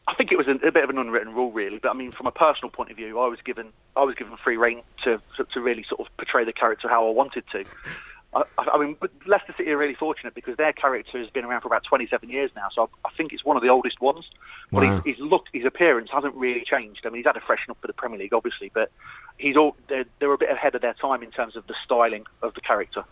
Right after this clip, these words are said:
Speaker 1: which, which has obviously gotten where they are today with it.
Speaker 2: I suppose it's like Doctor Who or Bond, isn't it? Many people will play Filbert Fox over the years, and people make the role, um, uh, their own in that regard. I mean, did you have to behave like a fox? You know, w-, w-, would you,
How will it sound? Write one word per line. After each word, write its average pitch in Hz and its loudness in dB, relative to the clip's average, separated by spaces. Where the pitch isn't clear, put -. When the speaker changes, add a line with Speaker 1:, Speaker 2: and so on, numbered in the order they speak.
Speaker 1:
which, 117 -6
which - -6
has - -10
obviously 113 -6
gotten 117 -2
where 117 2
they 117 2
are 104 0
today 117 -2
with 104 -4
it. 95 -8
Speaker 2:
I - -8
suppose 160 -2
it's 131 -2
like 117 4
Doctor - 4
Who 127 6
or 113 2
Bond, 113 0
isn't 117 -4
it? 104 -6
Many 127 4
people 123 6
will 104 -2
play 104 -2
Filbert 104 -2
Fox - 0
over 107 4
the 104 2
years, 110 4
and 110 -4
people 110 0
make 113 2
the 113 0
role, 107 2
um, 113 6
uh, 120 6
their 120 6
own 131 4
in 110 2
that 131 4
regard. 123 4
I - 6
mean, 170 4
did 180 -2
you 220 6
have 196 2
to 202 -2
behave 180 2
like 123 2
a 120 -4
fox? - -4
You 135 0
know, 127 6
w-, 127 0
w-, 139 -4
would 131 -4
you, 135 0